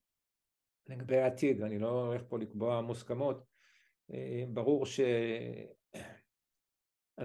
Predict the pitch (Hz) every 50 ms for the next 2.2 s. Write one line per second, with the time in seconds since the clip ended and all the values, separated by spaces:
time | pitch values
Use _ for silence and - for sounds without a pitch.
0 | 120 123 139 131 131 - 139 139 - 151 131 127 143 143 139 - - 123 120 123
1 | - 143 139 139 127 - 143 131 135 135 - - 131 117 117 117 113 110 120 131
2 | 139 147 147 147